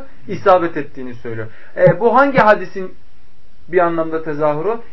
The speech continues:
اِذَا اِجْتَهَدَ الْمُجْتَهِدْ Eğer müçtehit içtihad ederse ve asabe, isabet ederse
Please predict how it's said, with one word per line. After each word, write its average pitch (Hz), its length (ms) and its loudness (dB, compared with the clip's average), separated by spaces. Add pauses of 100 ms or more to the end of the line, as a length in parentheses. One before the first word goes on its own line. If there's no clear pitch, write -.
(100)
اِذَا 180 360 2
اِجْتَهَدَ 185 420 0
الْمُجْتَهِدْ 165 680 -4 (360)
Eğer 139 180 2
müçtehit 165 440 -4
içtihad 156 340 -4
ederse 165 520 -2 (400)
ve 156 80 2
asabe, 190 720 4 (360)
isabet 156 460 2
ederse 170 520 -2